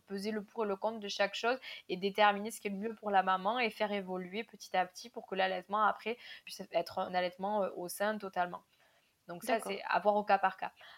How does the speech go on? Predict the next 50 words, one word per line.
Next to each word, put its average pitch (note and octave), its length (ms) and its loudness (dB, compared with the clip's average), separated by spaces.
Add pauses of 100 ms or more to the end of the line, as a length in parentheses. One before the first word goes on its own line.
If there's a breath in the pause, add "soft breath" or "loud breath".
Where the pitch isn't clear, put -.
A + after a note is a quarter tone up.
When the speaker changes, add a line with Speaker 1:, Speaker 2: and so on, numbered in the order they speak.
Speaker 1:
Après, A3 300 4
on B3+ 80 6
a G3+ 120 8
d'autres G3 280 0
exemples, G3+ 280 0
c'est-à-dire G3 280 -2
pour F#3+ 160 -4
des G3 100 -4
bébés G3 240 -4
qui A3 100 -12
sont G3 220 -4
plus G3+ 180 -10
grands, A3+ 440 2
donc, F3+ 240 -6
euh, F3+ 140 0
qui - 120 -16
vont F3 100 -2
être F3 140 -2
gardés F3+ 300 2
en F3+ 160 0
crèche G3+ 340 2
ou G3 60 -10
chez F3 240 -12
une F3 100 -10
assistante F3 320 -10
maternelle, F3 520 -2
par F#3+ 120 -4
exemple. F#3 340 -4 (380 loud breath)
Là, G#3 180 8
on A#3+ 120 4
pourra G3 280 6
proposer F#3 460 -6
le G#3+ 120 0
lait F#3+ 120 -4
maternel F3+ 500 0
directement G3+ 520 -2
dans F#3+ 240 -4
un F3 100 -2
petit E3+ 300 -12
verre A#3 280 8
ou G3+ 80 -6
même G#3 220 -2
dans G3+ 160 2
une F3+ 220 -10
tasse G3+ 220 2
anti-fuite F#3 580 -10
pour F3 180 -10
les E3+ 120 -6
plus E3+ 200 -14
grands. A3 280 2